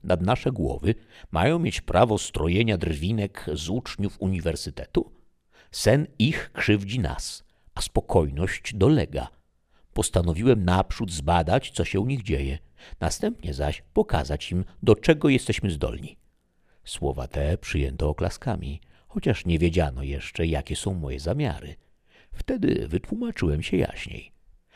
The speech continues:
"Kochani przyjaciele, naprzód trzeba postarać się o drabinę przynajmniej na piętnaście stóp wysoką.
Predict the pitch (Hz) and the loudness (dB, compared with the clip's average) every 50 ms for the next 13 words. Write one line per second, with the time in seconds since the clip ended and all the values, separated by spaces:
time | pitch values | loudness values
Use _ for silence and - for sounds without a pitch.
0 | - - - - - 214 262 269 233 254 240 - - 139 117 90 - - 76 - | -20 -16 -8 -4 0 4 4 4 4 4 4 6 8 8 8 8 4 0 -2 -2
1 | - - - - - - - _ _ _ - - - - - 110 98 - - - | -2 -8 -12 -14 -18 -20 -20 _ _ _ -20 -18 -8 -2 2 2 2 2 -2 -4
2 | - - - - - - - - - 147 165 180 - - - 107 - - - 127 | -4 -4 -4 -4 -6 -12 -6 2 4 4 6 6 4 2 0 -2 -2 0 0 0
3 | 151 151 135 120 - - - - - 107 95 104 95 90 82 98 117 101 80 73 | 2 2 0 0 0 0 0 2 2 2 2 4 4 4 4 2 0 0 0 -2
4 | 73 78 104 - - - - - 80 80 90 101 104 104 104 104 107 117 107 101 | -2 -2 -4 -4 -4 -6 -4 -2 0 2 4 4 4 4 2 0 -2 -4 -2 -2
5 | 107 87 - - 120 - - - 76 73 - - - 123 - - - 69 65 - | -2 -2 0 -2 -2 -2 0 -2 -2 -2 -2 -4 -4 -4 -4 -4 -8 -8 -8 -8
6 | - 160 - - - - - - 57 57 65 | -10 -10 -8 -6 -8 -8 -6 -6 -6 -6 -6